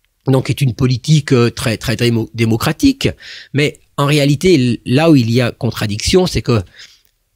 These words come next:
l'Italie est conservatrice pour, euh, protéger l'indépendance de l'Autriche et donc être du côté des démocraties, mais il y a quand même ce projet révisionniste, révolutionnaire pour l'Europe,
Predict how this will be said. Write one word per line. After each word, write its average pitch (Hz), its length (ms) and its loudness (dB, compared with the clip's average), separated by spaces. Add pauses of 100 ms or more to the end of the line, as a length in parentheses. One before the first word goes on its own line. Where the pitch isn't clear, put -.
l'Italie 147 500 2
est 127 60 4
conservatrice 147 1000 0
pour, 113 540 -4
euh, 107 100 2 (100)
protéger 107 800 -2
l'indépendance 95 560 -4
de 95 100 -4
l'Autriche 95 480 0
et 92 60 -6
donc 104 180 -4
être 92 180 -8
du 104 120 -6
côté 110 240 -4
des 98 100 -4
démocraties, 95 760 -2
mais 123 140 2
il 127 60 0
y 127 80 2
a 123 40 -2
quand 143 160 -4
même 165 180 0
ce 123 100 -6
projet 123 640 0
révisionniste, 143 1000 2
révolutionnaire 143 960 2
pour 120 300 -4
l'Europe, 117 460 0